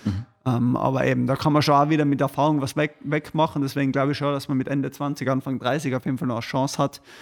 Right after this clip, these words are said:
Speaker 2: Ähm, aber es wird dann irgendwann schwierig.
Speaker 1: Ich habe jetzt ein, jetzt ein Quiz für dich vorbereitet.
Speaker 2: Ein Quiz, okay.
Speaker 1: <laughs> Ich habe tatsächlich Chat G P T gebeten, äh,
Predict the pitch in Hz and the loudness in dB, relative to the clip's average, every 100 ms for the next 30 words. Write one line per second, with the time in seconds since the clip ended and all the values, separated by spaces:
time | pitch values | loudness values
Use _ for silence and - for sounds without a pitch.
0 | - - 135 120 120 123 120 123 127 123 | -20 -6 0 2 2 0 -2 -4 -2 -2
1 | 120 - _ _ _ - 135 123 123 131 | -4 -6 _ _ _ -6 -4 -2 -2 0
2 | 123 117 135 131 120 - _ 113 104 107 | -2 -2 -4 -4 -8 -16 _ 0 2 2
3 | 98 - 98 - - - - - 123 120 | 0 -4 -4 -6 -16 -20 -12 -4 -2 -2
4 | - - 127 - - 90 85 - 82 95 | -2 2 2 2 -2 -6 -6 -6 -4 -4
5 | 101 123 120 92 113 170 - - - - | -6 -6 -4 -2 0 0 -2 -8 -4 -4
6 | 135 135 147 - - - - - - - | 0 0 0 -2 -10 -10 -14 -8 -8 -4
7 | - 240 240 147 151 147 - 127 - 196 | 2 4 4 4 4 2 4 4 4 0
8 | - 135 143 135 104 101 - 151 165 - | 0 0 2 2 2 0 0 -2 -2 -2
9 | 110 110 | 0 0